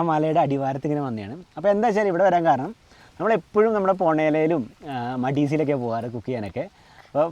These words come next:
മജാവേൻ്റെ പിള്ളേർക്കും ഒന്നും, ആ, ഫുഡ് ഉണ്ടാക്കി കൊടുത്തിട്ട് കുറേ നാളായി. ഏ? അതായത് വെറൈറ്റി ഫുഡൊക്കെ ഉണ്ടാക്കുന്ന സമയത്ത് ഞങ്ങൾ എപ്പോഴും വിചാരിക്കും ഇവരെ കൂടെ കൊണ്ടുപോകണം. കാരണം നമ്മൾ പോയി വരുന്ന സമയം ഒരുപാട് ലേറ്റ് ആവും. കാരണം നമ്മൾ പോകുന്നത് നമ്മുടെ പ്രൊജക്റ്റുകളുടെ ആവശ്യത്തിന് വേണ്ടിയാണ്, നഴ്സറിൻ്റെയും സ്കൂളിൻ്റെയൊക്കെ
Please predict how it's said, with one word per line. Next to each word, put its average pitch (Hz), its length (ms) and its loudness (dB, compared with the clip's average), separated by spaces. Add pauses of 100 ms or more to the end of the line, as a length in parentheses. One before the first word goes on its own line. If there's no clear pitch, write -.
മജാവേൻ്റെ 160 560 2
പിള്ളേർക്കും 156 500 2
ഒന്നും, 151 160 -2 (180)
ആ, - 20 -10 (180)
ഫുഡ് 139 160 -4
ഉണ്ടാക്കി 165 180 2
കൊടുത്തിട്ട് 151 260 0
കുറേ 135 120 0 (180)
നാളായി. 101 300 -4 (440)
ഏ? - 20 -14 (240)
അതായത് 208 260 -2 (640)
വെറൈറ്റി 165 300 4
ഫുഡൊക്കെ 175 240 4
ഉണ്ടാക്കുന്ന 170 260 2
സമയത്ത് 151 240 0
ഞങ്ങൾ 156 160 0
എപ്പോഴും 147 140 0
വിചാരിക്കും 147 240 2
ഇവരെ 135 160 0
കൂടെ 147 140 0
കൊണ്ടുപോകണം. 110 340 -4
കാരണം 165 260 -8 (480)
നമ്മൾ 170 160 2 (100)
പോയി 180 240 6
വരുന്ന 165 300 4
സമയം 156 220 2
ഒരുപാട് 143 400 2
ലേറ്റ് 120 280 -4
ആവും. 90 140 -10 (180)
കാരണം 120 220 -6
നമ്മൾ 120 160 -4 (460)
പോകുന്നത് 139 260 -2
നമ്മുടെ 156 220 0
പ്രൊജക്റ്റുകളുടെ 156 460 0
ആവശ്യത്തിന് 113 260 -4
വേണ്ടിയാണ്, 110 260 -6
നഴ്സറിൻ്റെയും 110 560 -8 (100)
സ്കൂളിൻ്റെയൊക്കെ 113 520 -8